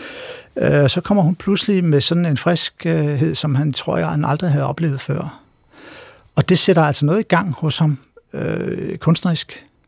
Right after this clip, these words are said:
Og det er i hvert fald min teori, også i bogen her, at hvis ikke han havde mødt hende, så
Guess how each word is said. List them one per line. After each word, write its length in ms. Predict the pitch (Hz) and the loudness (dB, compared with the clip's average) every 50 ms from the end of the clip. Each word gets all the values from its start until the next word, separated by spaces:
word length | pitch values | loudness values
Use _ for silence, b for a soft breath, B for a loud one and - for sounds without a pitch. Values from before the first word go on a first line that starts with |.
| _ _ _ - | _ _ _ -2
Og 80 | - | 2
det 60 | 156 185 | 4 4
er 20 | |
i 40 | 196 | 6
hvert 140 | 185 180 170 | 4 4 2
fald 160 | - 196 175 | 2 2 2
min 340 | 170 170 175 170 170 170 156 | 2 2 2 2 0 0 0
teori, 500 | - - 170 156 143 160 175 220 254 - B B B B B B B B B B | 2 4 4 4 4 4 2 0 -2 -14 B B B B B B B B B B
også 280 | B 165 156 151 - 185 | B -2 0 2 2 2
i 40 | 156 | 2
bogen 300 | - 165 156 156 170 151 | 4 4 4 4 4 2
her, 160 | 156 160 - | 2 0 0
at 140 | - 151 - - - | -2 -6 -8 -6 -4
hvis 180 | 160 131 - | -2 0 2
ikke 120 | 202 196 - | 2 0 0
han 80 | 180 | 0
havde 140 | 170 151 143 | -2 0 0
mødt 160 | 147 165 170 | -2 -2 -2
hende, 180 | - 151 156 160 | 0 0 0 0
så 160 | - - 160 | 0 0 -2